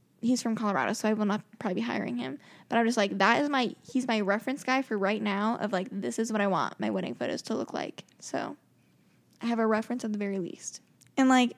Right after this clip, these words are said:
Speaker 2: the colors need to look like the colors they were. That's another criteria.
Speaker 1: Mm-hmm.
Speaker 2: Uh, last one that I have is a love, and it is neon signs.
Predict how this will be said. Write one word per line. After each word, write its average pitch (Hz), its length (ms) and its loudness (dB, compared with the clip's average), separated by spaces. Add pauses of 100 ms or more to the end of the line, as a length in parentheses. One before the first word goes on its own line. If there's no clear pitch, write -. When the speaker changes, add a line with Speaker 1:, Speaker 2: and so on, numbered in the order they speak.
(140)
Speaker 2:
the 240 120 0
colors 294 320 6
need 277 120 4
to 262 80 4
look 240 100 6
like 233 120 2
the 233 60 0
colors 220 280 4
they 247 120 0
were. - 240 -4 (420)
That's 254 180 2
another 226 200 6
criteria. 226 580 -4 (340)
Speaker 1:
Mm-hmm. 240 300 -2 (1300)
Speaker 2:
Uh, 262 260 8
last 254 240 6
one 359 100 4
that 302 80 6
I 262 40 8
have 233 280 6
is 240 140 2
a 311 60 4
love, 233 400 2 (560)
and 254 420 8
it 240 120 6
is 240 320 6
neon 302 320 6
signs. - 500 -4